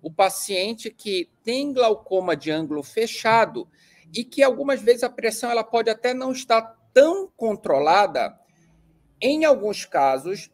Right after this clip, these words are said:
eu posso fazer apenas também a cirurgia de catarata. É importante que se diga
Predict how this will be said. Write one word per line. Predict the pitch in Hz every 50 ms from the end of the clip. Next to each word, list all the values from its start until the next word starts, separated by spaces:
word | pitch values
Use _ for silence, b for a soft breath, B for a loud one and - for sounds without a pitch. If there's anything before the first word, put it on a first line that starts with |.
| _ -
eu | 196 247
posso | 247 - - 156 151 160 - - -
fazer | _ 220 190 165 190 - - _ _
apenas | - 247 - - - _ 202 180 170 175 202 226 220 - -
também | _ - 269 277 220 165 165 175 190 208
a | 226
cirurgia | 220 - - 233 226 240 220 - 220 220
de | 156 151
catarata. | - 226 226 - - - 254 220 196 165 - - - - _ b b b b b b b b _
É | 165 196
importante | 214 202 _ 214 190 170 - 254 277 285 285 - -
que | - -
se | - - - 127
diga | 123 - 180 196 185 151 139 113 -